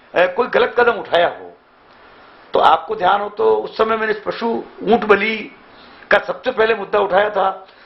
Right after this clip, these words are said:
यदवेंद्र माथुर तत्कालीन कलेक्टर थे, तो वहां के कलेक्टर ने उनको दूरभाष पर यह कहा कि भाई, अ,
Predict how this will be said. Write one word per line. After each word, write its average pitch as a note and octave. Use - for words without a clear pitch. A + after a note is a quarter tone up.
यदवेंद्र G3
माथुर F#3+
तत्कालीन G3
कलेक्टर F#3
थे, G3
तो G3
वहां F#3
के A#3+
कलेक्टर G#3
ने A3
उनको G#3+
दूरभाष A3+
पर A3
यह G#3+
कहा G#3+
कि G#3+
भाई, A3
अ, F3